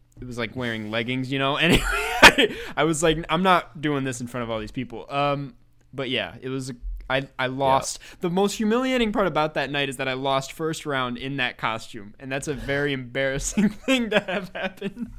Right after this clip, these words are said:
Speaker 1: <laughs> 'Cause I'm just like, "Oh, all right." Um,
Speaker 2: Yeah, honestly, this Patagonia sweater could be the top for a Donkey Kong
Speaker 1: That's what I
Speaker 2: costume.
Speaker 1: was saying. Like, this is a better costume than last year's,
Speaker 2: Yeah, 'cause
Speaker 1: to
Speaker 2: it
Speaker 1: be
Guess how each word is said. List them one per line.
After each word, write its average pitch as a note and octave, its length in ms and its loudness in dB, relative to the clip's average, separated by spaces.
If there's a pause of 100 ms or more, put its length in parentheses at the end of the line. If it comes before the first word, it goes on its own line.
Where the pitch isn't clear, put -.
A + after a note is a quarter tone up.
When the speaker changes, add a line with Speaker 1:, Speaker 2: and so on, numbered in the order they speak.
Speaker 1:
<laughs> - 140 -14
'Cause - 680 -8
I'm D3+ 100 -4
just D3+ 180 -8
like, D#3+ 240 -6
"Oh, E3 220 -14 (180)
all D3 60 -14
right." A2+ 200 -16 (500)
Um, B2+ 520 -2 (160)
Speaker 2:
Yeah, D#2+ 240 -2 (160)
honestly, D#3 500 -2
this B2+ 260 -8 (220)
Patagonia G2+ 680 -2
sweater F2 340 -2
could E2 340 -8
be F2+ 100 -8
the - 120 -12
top - 340 -4
for E2 100 -6
a D2+ 80 -6
Donkey D2 300 -8
Kong C2+ 240 -12
Speaker 1:
That's A#3+ 200 2
what C#4+ 100 -2
I C4+ 40 4
Speaker 2:
costume. B3+ 40 2
Speaker 1:
was G#3+ 140 -2
saying. A#3+ 240 -4
Like, C3+ 200 -10
this A#3+ 200 -4
is F3 120 -12 (200)
a D#3 80 -4
better D#3 400 -2
costume D#3 480 -6
than C3+ 280 -12 (280)
last E3+ 360 -2
year's, B2 120 -6
Speaker 2:
Yeah, A#2 80 0
'cause - 100 -8
Speaker 1:
to A#2 60 -4
Speaker 2:
it A#2 40 2
Speaker 1:
be A#2 40 4